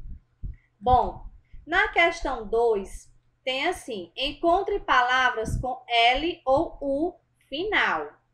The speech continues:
tá? Vamos lá. Nesse, nesse diagrama aqui, já tem a palavrinha pincel, que está circulada,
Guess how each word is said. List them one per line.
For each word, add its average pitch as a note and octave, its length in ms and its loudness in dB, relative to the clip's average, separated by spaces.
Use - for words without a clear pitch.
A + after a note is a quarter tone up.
tá? A3+ 360 0
Vamos D4+ 380 -2
lá. - 340 -6
Nesse, F4 540 -2
nesse E4+ 320 -2
diagrama A#3+ 880 -2
aqui, A#3+ 640 -8
já A#3+ 260 0
tem B3+ 680 -6
a A#3 220 2
palavrinha A3 680 0
pincel, C#4+ 680 0
que - 80 -8
está C4+ 240 -2
circulada, G3+ 920 -6